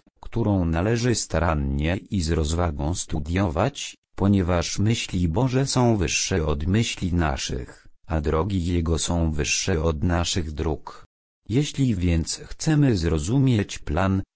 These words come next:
oraz myśli nieskończonego Boga, musimy zmobilizować do tego całą naszą energię. Największe skarby prawdy nie zawsze leżą na wierzchu.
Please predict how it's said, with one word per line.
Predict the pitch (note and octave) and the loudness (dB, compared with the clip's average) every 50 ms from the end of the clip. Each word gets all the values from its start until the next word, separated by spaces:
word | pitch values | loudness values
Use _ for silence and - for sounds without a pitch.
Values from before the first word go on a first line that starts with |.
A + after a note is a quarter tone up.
| - - | -6 -2
oraz | B2 C3+ C3 B2 B2 A#2 - - - | -2 0 2 0 0 0 -2 -2 0
myśli | C3 B2+ A#2 - - - - F#2 F#2 | 0 0 0 0 -4 -4 -2 0 0
nieskończonego | F#2+ G#2 G#2 G#2 G2 - - E2+ F2 F#2+ F#2+ F#2+ - F#2 E2 D2+ C#2+ C#2+ D2 D#2 D#2 | 2 2 2 2 2 0 -2 0 0 2 0 0 0 0 0 0 0 0 0 0 -2
Boga, | C2+ C2+ F#2+ A#2+ A#2 F#2+ E2 D#2 C2+ C2 - - _ _ _ | 0 0 0 0 0 2 0 0 0 0 -4 -10 _ _ _
musimy | - G#2 G#2 G#2 - D#3 D#3 D3+ C#3+ C3 A#2+ | -2 -2 -2 0 0 2 4 4 6 4 4
zmobilizować | G2 D#2 E2+ F2 F2 E2 F2 F#2+ F2+ F2 E2 D2+ D2 E2 D#2+ D2+ C#2 D2+ D#2 D2+ C#2+ E2+ D#2+ | 2 2 2 0 0 0 0 -2 -2 -2 -2 -2 -2 0 0 0 0 0 0 0 -2 -2 -2
do | D#2+ E2 D#2+ | 0 0 0
tego | - - F2+ D#2+ E2+ D#2 D2+ | 0 0 0 0 0 0 0
całą | - - C#3+ D3+ D3 D#3 D3+ C#3 A#2 F#2 | 0 0 0 2 4 4 4 4 4 4
naszą | E2 F2+ G#2 A2 G#2+ - A2 G#2+ G2+ G#2+ - | 4 2 2 0 0 0 2 2 2 0 0
energię. | - A2+ G2 F2+ F2 F2 E2+ D#2+ C#2 C#2 C2+ B1 A#1 A1+ A#1 - - _ _ _ _ _ _ - | 0 0 2 2 2 2 0 -2 -4 -6 -6 -6 -6 -8 -10 -12 -16 _ _ _ _ _ _ -2
Największe | F2+ F#2 F#2+ G2 F#2+ F2 E2 D#2+ D2+ C#2 C2 - - F#2+ F#2 | 0 2 2 2 2 2 0 0 0 0 -2 -2 -2 0 0
skarby | - - - - D3 D3 C#3+ B2 A#2 A#2+ A2+ | 0 0 0 0 2 2 2 2 2 0 0
prawdy | - - C#3 C3+ C3+ A#2 A2+ A2 G#2+ A2+ G#2 | 0 0 0 0 0 -2 -2 0 2 2 4
nie | G2 F#2+ F#2+ F#2+ F2+ | 4 6 6 4 4
zawsze | E2 F2+ C3 C3+ C3 - - - - A2+ G2 | 4 2 0 0 0 -4 -6 -2 0 0 2
leżą | F#2 A2 A#2 A#2+ A2 A#2+ A#2+ A2+ A2+ | 2 2 0 0 0 0 2 2 2
na | G2 E2+ F#2+ G#2 | 2 2 0 0
wierzchu. | F#2+ E2 D2+ C#2 - - - - - - - C2+ B1+ - | 0 -2 -2 -2 -4 -6 -10 -12 -14 -12 -10 -10 -10 -10